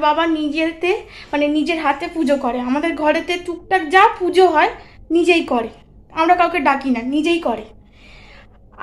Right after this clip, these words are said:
আর একটা রথ আছে আম-, আমার বাবার ছোটোবেলার রথ, সেইটা আমি আম-, বাবার ছোটবেলার রথ, সেটা আমি আমার ছোটবেলা থেকে পুজো করি।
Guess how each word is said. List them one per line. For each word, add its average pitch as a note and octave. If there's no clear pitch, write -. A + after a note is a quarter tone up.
আর C4+
একটা E4+
রথ E4
আছে D4+
আম-, C#4+
আমার D#4
বাবার C4+
ছোটোবেলার D#4
রথ, D4
সেইটা E4+
আমি F4+
আম-, C#4+
বাবার C#4
ছোটবেলার E4
রথ, D#4
সেটা D4+
আমি D#4+
আমার F#4+
ছোটবেলা D4+
থেকে D4
পুজো E4
করি। A#3+